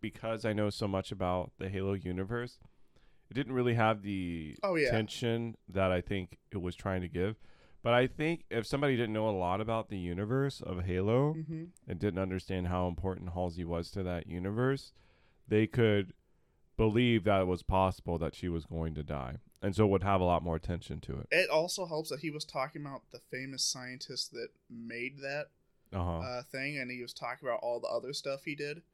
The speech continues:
Speaker 1: Mm-hmm.
Speaker 2: And the reason why he died is 'cause he didn't realize what would happen in the room with the cleansing, 'cause he dies from that.
Speaker 1: Right, yeah. No, I thought the scene itself was pretty well
Speaker 2: So, like,
Speaker 1: executed.
Speaker 2: a really amazing scientist dying from this. He,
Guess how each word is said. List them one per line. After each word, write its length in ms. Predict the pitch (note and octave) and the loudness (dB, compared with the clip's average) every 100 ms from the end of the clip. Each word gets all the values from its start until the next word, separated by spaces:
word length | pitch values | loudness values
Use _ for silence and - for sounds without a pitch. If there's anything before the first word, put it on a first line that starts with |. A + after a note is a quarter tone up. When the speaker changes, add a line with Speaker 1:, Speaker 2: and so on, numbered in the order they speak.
| _ G#2+ | _ -6
Speaker 1:
Mm-hmm. 260 | F2+ F2+ A2 - | -4 -4 -8 -10
Speaker 2:
And 320 | B2 A#2+ B2 | -10 -10 -6
the 120 | C3 | -6
reason 400 | B2+ C3 C3 B2+ | -4 -6 -4 -6
why 220 | A#2 A#2 | -6 -6
he 160 | A#2 B2+ | -6 -6
died 260 | A#2 A#2 A#2 | -2 -2 -4
is 120 | A#2 | -6
'cause 200 | B2+ A2+ | -8 -6
he 80 | A#2+ | -4
didn't 260 | A#2+ A#2 | -6 -6
realize 380 | A2+ A2+ A#2 A2+ | -6 -6 -6 -8
what 460 | A#2 A2+ A#2 A2+ - _ _ _ - | -10 -4 -2 -2 -10 _ _ _ -14
would 120 | B2 | -10
happen 380 | D3+ A#2 - A#2 | -8 -10 -10 -12
in 120 | A2+ | -12
the 60 | A2+ | -12
room 340 | A#2 A2+ A2 _ _ _ _ | -12 -12 -14 _ _ _ _
with 140 | - - | -20 -20
the 60 | |
cleansing, 380 | - A#2 A2+ A2+ | -16 -14 -12 -12
'cause 100 | - | -10
he 60 | B2+ | -10
dies 400 | C3+ A#2 A#2 A#2+ | -2 0 0 -2
from 160 | - G#2+ | -6 -8
that. 240 | G2+ - _ | -8 -8 _
Speaker 1:
Right, 360 | A2 A2 D#2+ - | 4 4 4 -2
yeah. 280 | G2 G2+ D2+ - _ _ | 0 0 0 -8 _ _
No, 60 | D3 | 4
I 140 | C#3 | 6
thought 240 | C#3 E3+ G3+ | 6 2 2
the 100 | D#3 | -2
scene 240 | - D3 | 0 -2
itself 320 | D3+ - A#2 A2 | -2 2 0 0
was 140 | F2+ | -4
pretty 220 | - G#2+ | 0 0
well 160 | F#2 F#2+ | 4 4
Speaker 2:
So, 120 | C#2+ | 2
like, 200 | C#3 B2+ | 0 0
Speaker 1:
executed. 500 | G2 - C3+ F2 - | 0 -2 -4 -2 -2
Speaker 2:
a 40 | |
really 440 | C#3+ D3+ D#3 D#3+ D#3 | -2 0 0 0 -2
amazing 480 | C3+ C#3 C3 C3 B2+ | -4 -4 -4 -4 -6
scientist 680 | - B2 A#2 A#2 A2 A2 A#2+ | -8 -8 -8 -10 -10 -12 -8
dying 380 | A2+ G#2+ A2 G#2+ | -6 -6 -6 -12
from 220 | G#2+ A2 | -14 -16
this. 220 | G#2+ - | -14 -12
He, 160 | - A2+ | -12 -12